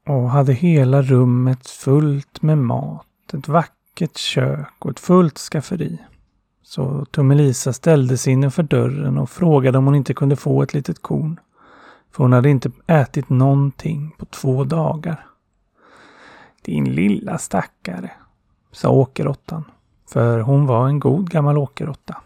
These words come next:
"Stig du in i mitt varma rum och ät med mig." Och eftersom hon genast tyckte mycket om Tummelisa så sa hon, "Du får gärna stanna hos mig i vinter,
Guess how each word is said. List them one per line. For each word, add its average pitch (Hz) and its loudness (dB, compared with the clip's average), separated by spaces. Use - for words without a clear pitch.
"Stig 220 -4
du 196 0
in 143 -2
i 147 -4
mitt 151 -4
varma 131 0
rum 139 -4
och 139 -4
ät 196 -2
med 214 -4
mig." 151 -10
Och 123 0
eftersom 131 -2
hon 131 2
genast 147 -2
tyckte - -4
mycket - 0
om 127 0
Tummelisa 165 -2
så 175 -6
sa - -6
hon, 165 -6
"Du - -8
får - -8
gärna 170 -2
stanna 151 0
hos 160 -6
mig 151 -2
i - 0
vinter, 151 -6